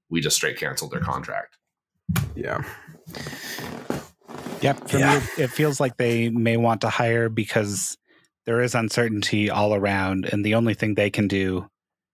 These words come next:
Speaker 3: uh, to cement their positions may be proceed
Speaker 2: Yeah.
Speaker 3: as if things are, are in a good place.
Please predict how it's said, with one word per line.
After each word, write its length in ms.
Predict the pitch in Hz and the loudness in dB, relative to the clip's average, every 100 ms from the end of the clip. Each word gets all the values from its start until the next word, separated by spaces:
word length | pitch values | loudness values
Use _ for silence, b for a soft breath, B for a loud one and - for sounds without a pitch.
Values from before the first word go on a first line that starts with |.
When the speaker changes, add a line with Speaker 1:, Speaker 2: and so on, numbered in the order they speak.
| _ _ | _ _
Speaker 3:
uh, 180 | 95 90 | -2 0
to 260 | - 107 98 | 2 2 2
cement 520 | - 113 107 104 101 | 0 0 2 2 0
their 160 | 110 127 | 0 0
positions 640 | 117 95 90 98 95 - | 0 0 0 0 -2 -2
may 160 | 101 95 | -2 0
be 400 | 98 92 92 98 _ _ _ _ _ | 0 0 -2 -4 _ _ _ _ _
proceed 380 | 127 - 135 120 | -2 0 2 4
Speaker 2:
Yeah. 80 | 107 | 4
Speaker 3:
as 80 | 107 | 4
if 140 | 95 - _ | 0 -6 _
things 300 | 117 107 98 | 2 2 2
are, 380 | 95 92 92 98 _ _ - - | 0 2 0 -4 _ _ -6 -2
are 80 | |
in 260 | - - 117 | -2 0 0
a 60 | 98 | 2
good 260 | 104 95 | 0 -2
place. 560 | - 95 90 95 - | -2 0 0 -2 -6